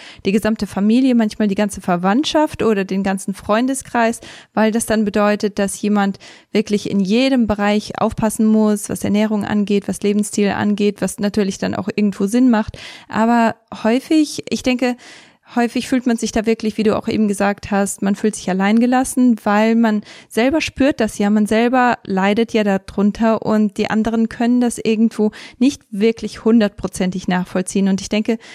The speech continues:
deswegen ist das so hilfreich und so wichtig, dass ihr auch wirklich diese Hilfe leistet, weil ja, ich, ich kenne selber so viele Betroffene und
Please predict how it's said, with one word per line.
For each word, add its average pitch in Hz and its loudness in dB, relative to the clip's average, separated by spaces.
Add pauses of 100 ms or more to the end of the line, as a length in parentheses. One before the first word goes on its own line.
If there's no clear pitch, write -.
(200)
deswegen 220 0
ist - -8
das - -4
so 262 2
hilfreich 220 0
und 208 -2
so 226 0
wichtig, 226 -2
dass 202 -4
ihr 196 -2
auch - -12
wirklich 196 -6
diese 185 -2 (340)
Hilfe 226 0
leistet, 208 -2 (120)
weil 196 0 (760)
ja, 208 2
ich, - -4
ich - -4
kenne 247 2
selber 220 0
so 220 0
viele 208 -2
Betroffene 214 -2
und 196 -2